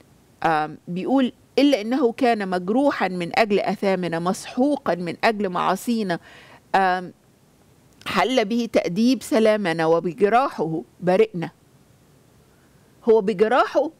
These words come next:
أبرأ جراحنا. النهاردة هو بيقدم لك نفس الرسالة، بيتكلم عن المسيح اللي مات علشانك، علشان أنت لا تموت في الخطية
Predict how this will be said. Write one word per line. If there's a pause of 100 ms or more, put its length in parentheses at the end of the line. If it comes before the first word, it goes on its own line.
(100)
أبرأ
جراحنا. (160)
النهاردة
هو
بيقدم
لك
نفس
الرسالة،
بيتكلم
عن
المسيح (300)
اللي
مات
علشانك،
علشان
أنت
لا
تموت
في
الخطية